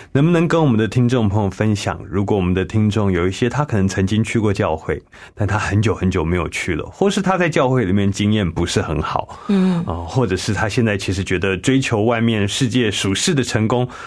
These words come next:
Speaker 1: 可能更吸引他，你能不能给他们一些话，然后可以鼓励他们一下呢？
Speaker 2: 嗯，呃，我想要用路加福音十五章来鼓励大家。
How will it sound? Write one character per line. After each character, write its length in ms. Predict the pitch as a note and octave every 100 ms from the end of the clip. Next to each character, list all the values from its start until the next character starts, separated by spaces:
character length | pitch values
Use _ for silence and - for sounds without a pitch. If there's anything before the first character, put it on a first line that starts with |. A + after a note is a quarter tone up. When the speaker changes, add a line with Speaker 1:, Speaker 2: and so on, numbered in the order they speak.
| -
Speaker 1:
可 80 | -
能 180 | D3+ G3
更 320 | A#3 F#3+ D#3 B2
吸 180 | -
引 160 | F#3 A2
他， 320 | E2+ G#2+ G#2 G#2 - -
你 80 | B2
能 100 | C#3+
不 60 | F#3+
能 80 |
给 160 | G3 A2+
他 100 | G2+
们 100 | B2+
一 60 | B2
些 340 | - A2+ A2+ - - -
话， 260 | - B2+ D#2 - -
然 100 | F2
后 400 | F2 G2 E2+ D#2+
可 100 | -
以 140 | B2 G2
鼓 180 | - F2
励 160 | A#2
他 160 | G#2+ G2+
们 160 | G2
一 40 | F2+
下 180 | - E2+
呢？ 160 | F2+ - _ _
Speaker 2:
嗯， 520 | - A3 G#3+ F#3 E3+ - - - - - - -
呃， 260 | F#3+ F3 E3+
我 140 | F3
想 240 | F#3 E3+
要 140 | F3+ G3+
用 440 | G#3 G3+ F3 D#3+
路 140 | E3+ F3+
加 260 | E3 E3
福 200 | E3 -
音 160 | C#3+ D3
十 180 | - D3
五 140 | C#3
章 240 | B2+ C#3 C3+
来 140 | A#2+
鼓 180 | A#2+ A#2+
励 140 | C3+
大 200 | D3+ B2
家。 300 | D3 - C#2+